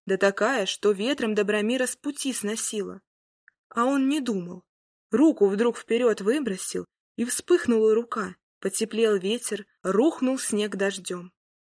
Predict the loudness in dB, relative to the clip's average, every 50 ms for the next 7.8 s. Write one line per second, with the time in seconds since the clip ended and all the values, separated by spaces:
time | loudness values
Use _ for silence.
0 | _ _ _ -6 0 2 4 6 6 6 6 4 2 0 -2 -4 -4 -8 -10 -12
1 | -16 _ _ _ _ _ _ _ _ _ _ -6 -4 -2 2 6 6 8 8 6
2 | 6 4 2 0 -2 0 0 2 2 2 2 0 0 0 -2 -2 -2 -2 -2 -4
3 | -6 -8 -10 -12 -16 _ _ _ -10 -4 -2 -2 0 0 -2 -2 0 0 0 2
4 | 2 0 0 0 0 0 0 2 2 0 0 0 -2 0 0 -2 -4 -4 -8 -8
5 | -10 -12 -14 -18 _ _ _ _ _ _ _ -16 -14 -2 0 0 2 2 2 2
6 | 2 0 -2 0 0 0 0 0 0 -2 -2 -2 0 0 0 0 0 -2 0 2
7 | 2 2 2 2 0 -2 -2 -2 -4 -6 -6 -6 -6 -6 -6 -8